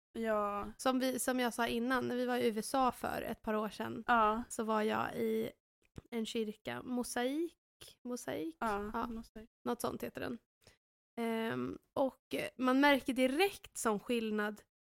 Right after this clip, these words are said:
Speaker 2: på kulturen när man kommer dit, för vi kommer dit och är kanske lite så här,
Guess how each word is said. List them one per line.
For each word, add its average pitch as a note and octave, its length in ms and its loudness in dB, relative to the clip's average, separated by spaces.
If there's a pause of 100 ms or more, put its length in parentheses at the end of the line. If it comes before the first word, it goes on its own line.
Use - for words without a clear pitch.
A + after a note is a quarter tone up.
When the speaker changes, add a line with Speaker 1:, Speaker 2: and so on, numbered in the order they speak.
(240)
Speaker 2:
på A#3 100 4
kulturen B3 680 4
när A3+ 60 -4
man G#3 180 0
kommer A3 200 0
dit, C4+ 320 0
för B3 80 0
vi C#4+ 180 2
kommer C#4 240 2
dit C4 380 0
och B3 100 2
är B3 80 2
kanske C#4+ 320 -4
lite C#4 220 -2
så - 120 -2
här, A#3 300 -2